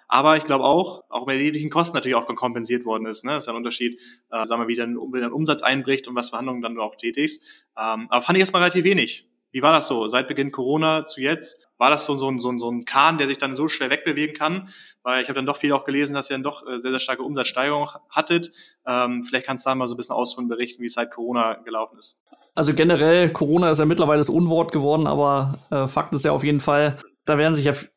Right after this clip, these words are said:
Speaker 2: alle oder fast alle ja noch gut dran erinnern, das war ja wie so eine Schockstarre, auf einmal Lockdown, wir mussten über Kurzarbeit nachdenken. Damit hat sich unsere, die gesamte Historie noch nie damit auseinandersetzen müssen. Und diese Schockstarre erstmal zu überwinden,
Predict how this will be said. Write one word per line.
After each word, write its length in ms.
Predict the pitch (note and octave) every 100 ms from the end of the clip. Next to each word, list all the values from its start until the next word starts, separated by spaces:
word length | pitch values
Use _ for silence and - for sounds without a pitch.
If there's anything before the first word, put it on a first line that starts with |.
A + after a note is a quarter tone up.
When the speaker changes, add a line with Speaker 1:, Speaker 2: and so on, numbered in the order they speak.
| _ _ -
Speaker 2:
alle 380 | D3 D#3+ C#3 B2+
oder 340 | C#3+ C3+ B2+ -
fast 280 | C#3+ D#3+ -
alle 240 | - D3
ja 120 | C#3
noch 160 | C#3 C3
gut 320 | - C3 E3+
dran 120 | D3+
erinnern, 220 | D3 C#3+ D3
das 140 | C3+
war 100 | D3
ja 60 | C#3+
wie 60 |
so 100 | C3+
eine 80 | C3+
Schockstarre, 720 | - - - D#3+ D#3 D#3+ D3
auf 140 | D3 C3+
einmal 420 | D3 D3+ D3 C#3+ C#3
Lockdown, 680 | D#3+ D#3+ D3+ D#3 D#3 D3 _ _ _
wir 140 | D3 D3+
mussten 280 | D3+ - D3+
über 360 | C#3 C3+ C3+
Kurzarbeit 500 | C#3 F#3 F3 D3+ D3
nachdenken. 460 | D3 D3+ - D3 C#3+
Damit 260 | C3+ C3+
hat 140 | C#3+ -
sich 140 | C#3
unsere, 460 | C#3+ C3 C3+ C3+ C3+
die 220 | - C#3+
gesamte 300 | C3+ C#3+ D#3+
Historie 340 | D3+ - D#3+ D3+
noch 120 | C#3+
nie 140 | E3+
damit 200 | F3 D3
auseinandersetzen 680 | C#3+ C#3 C#3+ F3 E3 D#3+ D#3
müssen. 280 | D#3 D#3 D#3
Und 380 | C#3 C3 - D3
diese 160 | C#3+
Schockstarre 460 | C#3+ F3 - D#3+ D#3
erstmal 300 | D3+ D#3 D3
zu 100 | -
überwinden, 560 | D3 C3+ D#3+ - D3+